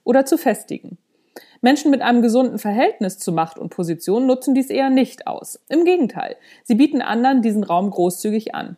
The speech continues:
Je machthungriger und unsicherer ein Mensch ist, umso mehr strebt er danach, alle Machtbereiche zu dominieren.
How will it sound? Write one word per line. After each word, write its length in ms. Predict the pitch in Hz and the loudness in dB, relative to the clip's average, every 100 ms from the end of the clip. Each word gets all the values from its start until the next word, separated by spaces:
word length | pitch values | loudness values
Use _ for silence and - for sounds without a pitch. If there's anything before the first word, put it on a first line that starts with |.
| _ - | _ 0
Je 100 | 220 | 2
machthungriger 1040 | 233 339 - - 330 349 233 190 170 - | 2 0 -6 -4 0 0 0 0 -2 -4
und 140 | 202 - | -6 0
unsicherer 680 | 320 320 180 165 170 147 | 2 2 0 -4 -4 -4
ein 180 | 156 165 | -4 -6
Mensch 240 | 151 156 - | -6 -10 -6
ist, 340 | 233 269 - - | -6 -8 -14 -2
umso 300 | 285 359 339 | 0 2 2
mehr 220 | 277 214 | 2 0
strebt 400 | - - 262 285 | -4 -2 -2 0
er 80 | 294 | 0
danach, 440 | 262 247 240 247 - _ _ | 2 2 0 -2 -8 _ _
alle 240 | - 269 269 | 2 4 4
Machtbereiche 760 | 190 - - 202 185 190 220 | 2 -2 -6 -2 0 0 -4
zu 140 | - | -4
dominieren. 580 | 214 220 220 185 101 - | -2 0 2 0 -4 -12